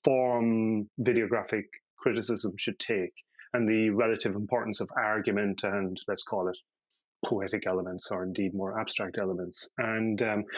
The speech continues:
I remember actually we discussed earlier the, my, my article, Workshop of Potential Scholarship. I remember when Kathleen read that, her response was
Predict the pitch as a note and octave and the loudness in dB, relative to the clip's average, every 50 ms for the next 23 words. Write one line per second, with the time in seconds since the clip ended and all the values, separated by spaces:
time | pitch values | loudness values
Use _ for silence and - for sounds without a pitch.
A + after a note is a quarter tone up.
0 | - - - C3 C3+ C#3+ E3 D3+ D3+ C3 A#2+ C3 C3+ C3 - - C3+ B2 A#2+ A#2 | -4 0 2 4 4 6 6 6 4 4 4 4 2 2 2 4 4 6 4 4
1 | A2+ - - - - - - A#2+ B2 A2 A#2+ A#2+ - - C#3 B2+ - C#3+ C3+ B2+ | 2 -2 -8 -20 -10 -2 2 2 4 4 2 2 4 2 2 4 4 4 4 4
2 | A#2+ A#2+ A2+ G#2+ G2 F#2+ A2+ A2 A2 A2 G#2+ A2+ G#2+ A2 A2 G#2+ A2 A2 A2 G#2+ | 6 4 4 4 4 2 2 2 2 0 0 0 0 2 2 2 2 0 0 0
3 | A2 A2 A2+ A2 - - - G#2+ F#2 F#2+ G#2+ G#2 - - A2+ G#2+ G#2 - - G#2+ | 0 0 0 -2 -2 0 0 2 2 2 0 0 0 0 0 0 0 0 -2 -4
4 | G2+ - _ - G2 - A2 F#2 - - G2 - - - C#3 C#3+ B2 A#2+ - - | -4 -4 _ -4 -2 -2 -2 0 0 0 0 0 2 2 2 2 2 2 2 0
5 | F#2+ - _ _ _ _ - C3+ C3+ C#3+ C#3 D3 D3+ C3 B2+ A#2+ - - B2 B2+ | 0 -2 _ _ _ _ 0 2 4 4 6 4 4 4 4 2 2 2 2 2
6 | - - C3+ C#3+ E3+ E3 C3+ G#2 G#2 G2+ F#2+ - - B2 B2 A2 G#2 - - _ | 2 2 2 4 4 4 4 4 2 2 2 2 2 2 2 2 0 -4 -6 _
7 | _ _ - _ _ _ _ _ _ _ _ _ _ _ _ - - C#3+ C3 B2+ | _ _ -20 _ _ _ _ _ _ _ _ _ _ _ _ -4 0 2 4 4
8 | A#2 A#2 A#2+ - C#3+ B2+ B2 G#2 - - A#2+ A2+ G#2+ - - | 4 4 4 4 4 4 2 2 2 2 2 2 2 0 -4